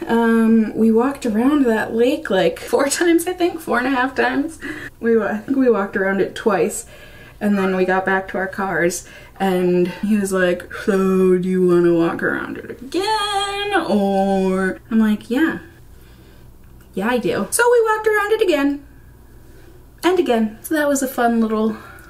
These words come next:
little three-hour walk that we did. And truly, it was. It was a lot of fun. We laughed. We conversed. As I said, we kissed. Oh. It is rare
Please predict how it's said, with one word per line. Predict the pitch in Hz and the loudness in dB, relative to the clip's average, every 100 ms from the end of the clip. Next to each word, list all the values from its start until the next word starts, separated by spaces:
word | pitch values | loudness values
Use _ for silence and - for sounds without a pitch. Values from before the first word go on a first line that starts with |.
| - - | -18 -6
little | 226 233 | -6 -6
three-hour | - 220 233 233 220 220 226 | -6 -4 -2 0 0 0 0
walk | 233 226 240 - | 0 0 -2 -6
that | - 240 - | -4 -2 0
we | 240 | -2
did. | 220 254 269 277 349 - | 0 0 2 2 0 0
And | 226 | -4
truly, | - 370 269 196 | 0 2 2 -2
it | 269 | -4
was. | 226 277 240 - | -4 -4 -8 -8
It | |
was | 262 254 | -8 -6
a | |
lot | 247 262 | -4 -6
of | 262 | -4
fun. | 269 247 226 - | -2 -2 -4 -10
We | - - | -6 -4
laughed. | 175 202 233 240 226 - - - - | -2 0 0 0 -4 -10 -12 -14 -14
We | - | -12
conversed. | 196 185 185 190 226 240 226 - - - - | -10 -6 -4 0 2 2 0 -4 -4 -8 -10
As | - 208 | -6 -2
I | 233 | 0
said, | 226 - 294 240 - - - - - - - - - | -2 -2 -2 -2 -4 -16 -20 -20 -20 -20 -20 -16 -2
we | 339 349 | 2 2
kissed. | - 294 285 - - - - - - - | 2 -4 -4 -10 -14 -14 -16 -18 -20 -14
Oh. | - 403 392 - - - - | -10 -6 -6 -8 -20 -20 -4
It | 247 | 0
is | 226 226 | 2 2
rare | 247 269 202 196 202 | 2 2 0 -2 -6